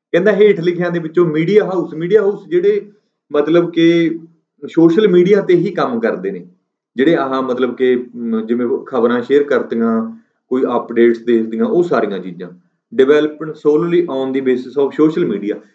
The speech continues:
ਜਿਹੜੇ ਕਹਿੰਦੇ social media ਦੇ basis ਤੇ ਹੀ ਚੱਲੇ ਨੇ, ਹਨਾ। ਪਹਿਲਾ ਹੈਗਾ Scoop Woof, Scoop Whoopi film ਕੰ-, ਅਹ, companion, ਠੀਕ ਹੈ। ਆਹ Whoopi ਬਣਿਆ ਨਾ, ਮੈਨੂੰ ਤਾਂ ਇੰਨਾ pronunciation ਤਾਂ ਦੇਖੋ ਆਪਾਂ ਨੂੰ ਬਾਹਲੀ ਆਉਂਦੀ ਨਹੀਂ, ਸਕੂਪ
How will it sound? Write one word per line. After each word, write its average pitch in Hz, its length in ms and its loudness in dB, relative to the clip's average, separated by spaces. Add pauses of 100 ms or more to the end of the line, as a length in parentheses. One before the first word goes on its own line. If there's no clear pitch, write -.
(160)
ਜਿਹੜੇ 196 220 6
ਕਹਿੰਦੇ 214 240 -6
social 160 420 0
media 165 340 -2
ਦੇ 180 140 -10
basis 147 360 -14
ਤੇ 180 180 2
ਹੀ 180 200 -8
ਚੱਲੇ 107 320 -6
ਨੇ, 90 120 -20 (140)
ਹਨਾ। 160 160 -10 (720)
ਪਹਿਲਾ 180 280 4
ਹੈਗਾ 175 380 -2
Scoop 165 480 -2
Woof, 170 200 4 (340)
Scoop 165 460 0
Whoopi 170 500 2 (420)
film 196 300 2
ਕੰ-, 135 260 -2
ਅਹ, 120 260 -10
companion, 117 720 -2 (320)
ਠੀਕ 160 160 -4
ਹੈ। 175 260 -4
ਆਹ 147 140 0
Whoopi 131 380 0
ਬਣਿਆ 156 220 0
ਨਾ, 190 80 -4
ਮੈਨੂੰ 147 220 -6
ਤਾਂ 139 140 0 (160)
ਇੰਨਾ 123 280 -4 (460)
pronunciation 127 600 -2
ਤਾਂ 123 200 -2
ਦੇਖੋ 117 240 -2
ਆਪਾਂ 117 180 -2
ਨੂੰ 113 100 -2
ਬਾਹਲੀ 123 200 2
ਆਉਂਦੀ 117 220 -2
ਨਹੀਂ, 170 240 -6 (420)
ਸਕੂਪ 196 500 -2